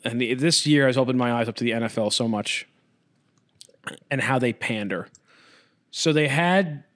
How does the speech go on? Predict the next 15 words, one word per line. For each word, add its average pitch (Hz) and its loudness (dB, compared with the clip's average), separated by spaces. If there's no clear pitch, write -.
um, 139 4
I 135 -2
can't 190 0
remember 170 4
the 160 6
woman. 139 4
She 156 4
was 143 4
a - -6
fantastic 165 0
singer. 135 2
Come 143 2
out 139 0
and 131 0
do, 127 4